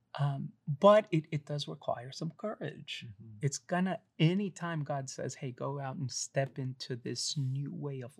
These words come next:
Speaker 1: looking at things,"
Speaker 2: Mm-hmm.
Speaker 1: it's going to require some courage. And so I think the onus now, uh, because we've had this doctrine of Sabbath for a hundred and sixty years, the onus
Speaker 2: Mm.
Speaker 1: is on us to be courageous enough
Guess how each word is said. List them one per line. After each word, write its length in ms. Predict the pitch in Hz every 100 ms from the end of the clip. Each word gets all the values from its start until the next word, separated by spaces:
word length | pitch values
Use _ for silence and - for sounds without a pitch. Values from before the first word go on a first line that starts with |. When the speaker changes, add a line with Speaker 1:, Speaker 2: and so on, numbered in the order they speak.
| - -
Speaker 1:
looking 340 | - 131 107
at 140 | 110 - -
things," 300 | - - -
Speaker 2:
Mm-hmm. 640 | 101 - - - _ -
Speaker 1:
it's 160 | 165 -
going 380 | - 196 233 233
to 160 | -
require 500 | 147 143 - - 147
some 200 | - 123 123
courage. 540 | - 170 - - -
And 100 | 143
so 100 | -
I 60 | 147
think 260 | 147 190
the 160 | 196 170
onus 460 | 160 233 226 131 -
now, 400 | 120 - - - _ - _ _ -
uh, 140 | 127
because 340 | 135 147 143
we've 140 | 160 156
had 320 | - 190 202
this 200 | 165 -
doctrine 420 | 127 120 - 127
of 80 | 127
Sabbath 400 | - 135 135 143
for 160 | - 139
a 80 | 127
hundred 300 | 143 139 131
and 100 | 120
sixty 380 | - 139 -
years, 340 | 120 113 147 147
the 160 | 165
onus 420 | 160 202 214 208 -
Speaker 2:
Mm. 160 | 160 165
Speaker 1:
is 160 | 165 - -
on 260 | 135 143 143 -
us 500 | 151 147 - - - - - _ _
to 100 | -
be 160 | 147 147
courageous 840 | - 147 131 135 139 - 147 139 127
enough 580 | 123 - - 151 -